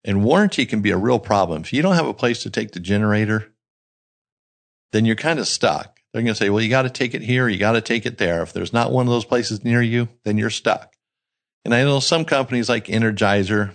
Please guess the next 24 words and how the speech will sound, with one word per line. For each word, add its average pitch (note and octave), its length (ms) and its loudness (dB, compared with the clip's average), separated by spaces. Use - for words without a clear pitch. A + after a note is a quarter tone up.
they'll G#2+ 180 2
set A2 240 2
up G#2+ 140 0
a F#2 240 0
lawnmower G#2 560 2
shop G2+ 500 2
or F#2 80 -2
someplace G#2 760 0
like G2 400 0
that F2+ 500 0
to, - 160 -12
to - 100 -16
become A2 280 -2
a F#2+ 80 2
warranty A2 480 2
center G2 280 -2
for G#2 120 -4
their F#2+ 140 0
generator G2 520 2
if - 160 -4
it's - 160 -4
in G#2+ 100 2
your G2+ 220 0
area. A2+ 480 0